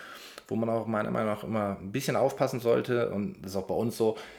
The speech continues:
wir werden mit Sicherheit, sobald man wieder darf, auch Leute sehen, in den Arm nehmen, um eben diese Menschlichkeit dahinter dann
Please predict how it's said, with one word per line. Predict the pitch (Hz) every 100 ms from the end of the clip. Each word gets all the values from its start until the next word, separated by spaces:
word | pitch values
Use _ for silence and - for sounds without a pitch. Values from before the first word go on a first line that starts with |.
| -
wir | - 92
werden | 107
mit | 107
Sicherheit, | 110 120 117
sobald | - 90 90 110
man | 101 107
wieder | 98 95
darf, | 92 92 117 -
auch | 95 92 -
Leute | 90 101 113 98
sehen, | 87 101 123 120 95
in | 95
den | 71
Arm | 90 107
nehmen, | 107 104
um | 98 107 107
eben | 90 98
diese | 101 101
Menschlichkeit | 95 104 - 110 - 92 92
dahinter | 87 95 90 85
dann | 85 85